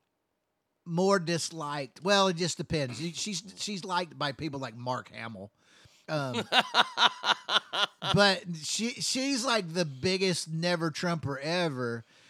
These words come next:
Speaker 1: And these people were so vile to her dad.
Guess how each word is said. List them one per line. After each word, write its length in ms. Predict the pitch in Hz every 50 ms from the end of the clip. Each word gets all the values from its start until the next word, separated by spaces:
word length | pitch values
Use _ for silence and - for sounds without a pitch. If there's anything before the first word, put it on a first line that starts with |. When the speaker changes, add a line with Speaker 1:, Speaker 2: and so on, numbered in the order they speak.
| - - -
Speaker 1:
And 180 | 165 175 175 175
these 240 | 240 277 269 -
people 680 | - - 277 277 262 - - 202 175 156 147 135 135 - _ _ _ _ _ _ _ _ _ _
were 180 | - 143 185 180
so 580 | - - - - - - - 208 214 226 214 196
vile 440 | 165 151 165 165 175 175 170 165
to 120 | 139 151 131
her 180 | 127 156 151
dad. 640 | 131 117 110 110 123 135 151 135 107 87 87 87 -